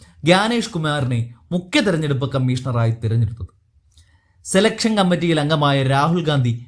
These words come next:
വിയോജനക്കുറിപ്പ് നൽകിയെങ്കിലും ഇത് തള്ളുകയായിരുന്നു. ഡോക്ടർ വിവേക് ജോഷിയെ തെരഞ്ഞെടുപ്പ് കമ്മീഷണറായും നിയമിച്ചു. സെലക്ഷൻ കമ്മിറ്റിയിൽ നിന്ന്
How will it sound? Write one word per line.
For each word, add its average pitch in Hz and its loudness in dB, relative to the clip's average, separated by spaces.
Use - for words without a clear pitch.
വിയോജനക്കുറിപ്പ് 202 2
നൽകിയെങ്കിലും 131 0
ഇത് 131 0
തള്ളുകയായിരുന്നു. 131 0
ഡോക്ടർ 185 2
വിവേക് 214 2
ജോഷിയെ 151 -2
തെരഞ്ഞെടുപ്പ് 165 0
കമ്മീഷണറായും 139 0
നിയമിച്ചു. 104 0
സെലക്ഷൻ 269 0
കമ്മിറ്റിയിൽ 214 0
നിന്ന് 165 0